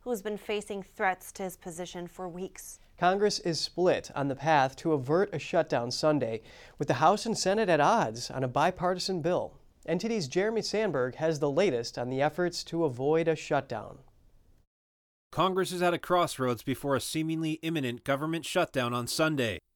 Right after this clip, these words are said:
Speaker 3: Lawmakers in the House of Representatives stayed late into the night Thursday and passed three of four spending bills,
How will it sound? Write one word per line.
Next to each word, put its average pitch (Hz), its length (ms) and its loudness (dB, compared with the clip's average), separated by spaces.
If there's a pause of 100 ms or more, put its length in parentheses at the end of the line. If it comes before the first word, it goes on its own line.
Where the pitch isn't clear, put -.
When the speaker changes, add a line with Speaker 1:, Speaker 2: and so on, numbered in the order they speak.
(160)
Speaker 3:
Lawmakers 139 560 2
in 143 60 -4
the 135 80 -2
House 151 240 0
of 139 100 -2
Representatives 156 640 0
stayed 147 300 -2
late 143 240 2
into 160 200 -2
the 165 100 -2
night 165 240 0
Thursday 131 540 0 (100)
and 120 140 -6
passed 135 400 0
three 147 240 0
of 151 80 0
four 160 220 0
spending 156 460 -2
bills, 107 420 -2